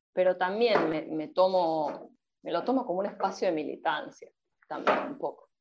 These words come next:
Sí, intento eso, tratar de que, de, de, de, de propiciar, de, de, sí, de que las mujeres accedamos a más, a posiciones más jerárquicas, que, que no hay muchas.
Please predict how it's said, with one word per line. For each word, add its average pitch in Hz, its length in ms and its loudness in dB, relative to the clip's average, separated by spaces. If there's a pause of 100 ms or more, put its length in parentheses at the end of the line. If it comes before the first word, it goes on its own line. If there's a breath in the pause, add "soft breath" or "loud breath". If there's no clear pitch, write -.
(160)
Sí, - 120 -10
intento 180 480 -4
eso, - 300 -8
tratar 180 340 2
de 190 140 2
que, 156 100 -6
de, - 480 -8
de, - 220 -12
de, - 240 -10
de 160 100 -8
propiciar, 208 840 4
de, 170 80 2 (520)
de, - 160 -10 (320)
sí, - 140 -8
de - 160 -2
que - 80 -8
las 156 120 -6
mujeres 254 360 2
accedamos 190 560 -4
a - 80 -2
más, 190 340 -6 (200)
a 185 100 -4
posiciones 190 540 -2
más 180 180 -4
jerárquicas, - 680 2 (200)
que, 156 200 -12 (140)
que 147 120 -6
no 180 180 2
hay 220 180 4
muchas. - 320 -14